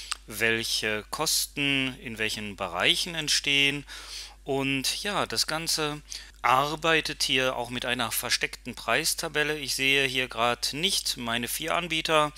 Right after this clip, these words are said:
Ich möchte einfach mal unvoreingenommen vielleicht durch die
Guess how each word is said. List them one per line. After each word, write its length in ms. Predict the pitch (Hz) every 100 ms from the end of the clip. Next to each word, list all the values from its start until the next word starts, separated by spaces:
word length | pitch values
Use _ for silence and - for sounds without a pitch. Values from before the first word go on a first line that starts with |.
| - - - -
Ich 140 | 120
möchte 380 | 139 139 - 120
einfach 580 | 117 127 131 123 117 -
mal 400 | 113 110 110 110 -
unvoreingenommen 1000 | 139 143 - 120 117 120 117 110 107 107
vielleicht 400 | 113 101 98 -
durch 180 | 139 -
die 240 | 120 110